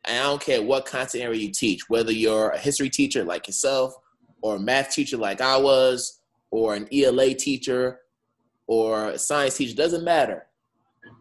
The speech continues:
We can always continue to build our capacity. And when you look at, you know, LeBron James, LeBron James was in year seventeen. And he's the greatest basketball player in our current era.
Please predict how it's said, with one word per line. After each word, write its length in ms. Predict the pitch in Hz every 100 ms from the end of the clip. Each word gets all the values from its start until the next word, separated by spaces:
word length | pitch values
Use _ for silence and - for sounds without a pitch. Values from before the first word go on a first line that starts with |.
| - - - -
We 80 | 143
can 180 | 139
always 380 | - 143 147 147
continue 460 | 143 127 - 139 131
to 120 | 120
build 300 | 95 123 123
our 80 | 117
capacity. 760 | - - 135 131 - 101 85 _ _ _ _ _ 110
And 240 | 120 117
when 80 | 123
you 80 | 117
look 280 | 139 139
at, 340 | 139 123 117 - -
you 80 | 123
know, 100 | 113
LeBron 480 | 98 127 123 113
James, 540 | 107 170 143 120 117 -
LeBron 400 | 117 175 165 135
James 260 | 165 170 139
was 140 | 123
in 80 | 123
year 180 | 139 135
seventeen. 760 | - 127 117 - 175 120 92 _ _ _ _ _ _ _ _ _ _ _ -
And 180 | 123 127
he's 200 | 190 190
the 120 | 120
greatest 320 | 104 139 123
basketball 400 | 135 131 131 120
player 380 | 120 131 123 113
in 140 | 120
our 280 | 117 113 107
current 420 | - 135 117 110 -
era. 380 | 220 143 85